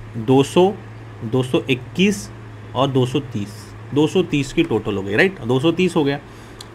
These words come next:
अब आपको क्या करना है, जब भी जो एलटीपी है, जो price चल रही है किसी भी call या पुट की, आपको दो सौ तीस अगर कहीं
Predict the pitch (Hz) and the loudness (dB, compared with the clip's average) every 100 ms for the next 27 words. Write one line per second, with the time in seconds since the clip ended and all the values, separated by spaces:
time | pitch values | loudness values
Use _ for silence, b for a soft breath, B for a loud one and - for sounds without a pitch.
0 | - 170 185 - 139 135 - 170 - 107 | 4 6 4 2 2 2 0 0 2 2
1 | 107 104 - - 117 110 131 147 190 208 | 0 -6 -10 -12 -6 2 2 2 2 2
2 | 196 208 135 135 131 127 180 175 156 107 | 2 2 4 2 4 2 2 2 -2 -4
3 | - - - - - 110 151 170 170 - | -10 -14 -16 -14 -10 0 4 4 2 -2
4 | 123 127 185 185 143 120 120 117 113 143 | 4 6 6 4 2 4 4 4 6 6
5 | 190 185 - 139 - 156 110 - 143 147 | 4 -2 -2 -2 2 2 2 2 8 10
6 | 180 202 196 160 139 - 104 - B B | 10 8 6 4 0 -2 -12 -12 B B
7 | B B - 117 127 143 - 156 127 131 | B B -2 4 4 4 0 2 4 4
8 | 185 180 170 180 139 139 151 139 151 | 2 2 2 0 2 0 2 2 2